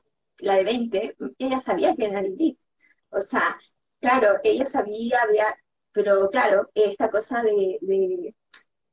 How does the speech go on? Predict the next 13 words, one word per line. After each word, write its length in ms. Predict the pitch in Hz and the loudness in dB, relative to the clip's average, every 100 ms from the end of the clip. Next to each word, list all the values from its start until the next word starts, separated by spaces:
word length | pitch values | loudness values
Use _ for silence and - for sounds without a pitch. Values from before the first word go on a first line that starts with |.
| _ | _
del, 600 | - 202 196 185 202 190 - | -4 0 2 0 -4 -6 0
de 160 | 202 | 2
Urano, 540 | 208 226 247 269 320 - | 4 2 2 0 -4 -6
<laughs> 40 | |
que 80 | - - | -14 -12
puede 260 | - 587 587 | 2 4 4
darse 340 | - - - | 0 -6 -10
muy 260 | 226 226 233 | -8 -8 -6
uraniana 520 | 233 220 226 233 233 | -4 -4 -8 -10 -10
<laughs> 300 | 370 392 - 302 | -12 -14 -12 -8
o 120 | 269 | -8
muy 180 | 240 262 _ | -10 -20 _
plutoniana 680 | 247 - 226 226 220 220 | _ -12 -8 -8 -8 -12